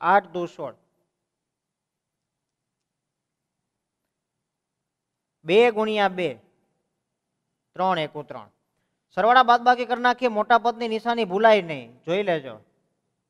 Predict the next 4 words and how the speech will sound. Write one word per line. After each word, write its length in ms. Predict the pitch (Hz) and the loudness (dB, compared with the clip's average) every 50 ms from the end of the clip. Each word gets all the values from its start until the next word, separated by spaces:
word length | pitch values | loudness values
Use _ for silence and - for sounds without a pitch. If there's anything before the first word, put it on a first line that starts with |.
| _ _ _ _ _ _ _ _ _ _ _ _ _ _ _ _ _ _ _ _ _ _ _ _ _ _ _ _ _ _ _ _ _ _ _ _ _ _ _ _ _ _ _ _ _ _ _ _ _ _ _ _ _ _ _ _ _ _ _ _ _ _ _ _ _ _ _ _ _ _ _ _ _ _ _ _ - | _ _ _ _ _ _ _ _ _ _ _ _ _ _ _ _ _ _ _ _ _ _ _ _ _ _ _ _ _ _ _ _ _ _ _ _ _ _ _ _ _ _ _ _ _ _ _ _ _ _ _ _ _ _ _ _ _ _ _ _ _ _ _ _ _ _ _ _ _ _ _ _ _ _ _ _ -8
હવે 180 | 151 190 262 269 | 0 4 6 6
આપણે 240 | 254 254 254 254 | 6 6 4 0
સરખાવી 500 | - - 226 247 240 - 262 262 254 247 | 2 2 0 0 2 2 2 2 2 0
દઈએ, 320 | 220 226 220 208 175 151 | 0 2 2 2 0 -2